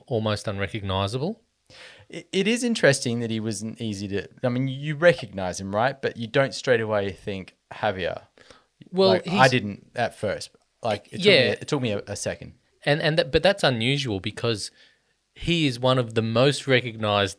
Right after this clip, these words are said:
Speaker 2: Yeah.
Speaker 1: recognizable faces
Speaker 2: Yeah.
Speaker 1: in the history of faces. He's got a great look about him, and
Speaker 2: Yeah.
Speaker 1: yet I didn't quite pick him
Speaker 2: Yeah.
Speaker 1: straight off, which I just find, uh,
Speaker 2: Head co-, hair covered,
Speaker 1: Yeah.
Speaker 2: blue eyes, you know, a beard.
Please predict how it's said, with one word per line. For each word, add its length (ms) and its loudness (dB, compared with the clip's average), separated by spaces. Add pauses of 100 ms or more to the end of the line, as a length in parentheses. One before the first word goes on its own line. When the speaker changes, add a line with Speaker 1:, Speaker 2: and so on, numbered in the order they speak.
Speaker 2:
Yeah. 140 2
Speaker 1:
recognizable 460 4
faces 760 -2 (340)
Speaker 2:
Yeah. 200 -2
Speaker 1:
in 140 0
the 60 2
history 320 0
of 80 -2
faces. 720 0 (320)
He's 160 -6
got 160 2
a 60 0
great 720 2
look 300 -6
about 320 -4
him, 200 -6
and 280 0
Speaker 2:
Yeah. 100 8
Speaker 1:
yet 260 2
I 140 2
didn't 460 -4 (320)
quite 340 0 (180)
pick 240 -12
him 260 -8 (420)
Speaker 2:
Yeah. 220 4
Speaker 1:
straight 160 6
off, 300 -4
which 220 -6
I 140 0
just 200 -8 (300)
find, 560 0
uh, 120 -14
Speaker 2:
Head 280 2
co-, 220 4 (100)
hair 300 6
covered, 560 4
Speaker 1:
Yeah. 140 4
Speaker 2:
blue 220 4
eyes, 920 4
you 120 -4
know, 220 2
a 140 2
beard. 600 0